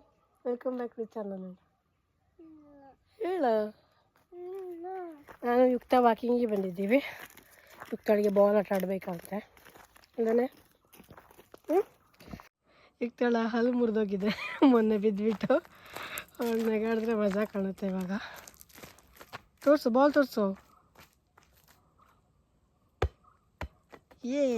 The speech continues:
Speaker 1: ಹಾ.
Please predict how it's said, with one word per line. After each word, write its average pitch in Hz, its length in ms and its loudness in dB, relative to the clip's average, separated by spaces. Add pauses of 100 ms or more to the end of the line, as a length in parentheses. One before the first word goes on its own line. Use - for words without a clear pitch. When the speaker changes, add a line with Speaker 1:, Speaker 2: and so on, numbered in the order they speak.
(3500)
Speaker 1:
ಹಾ. 175 160 -8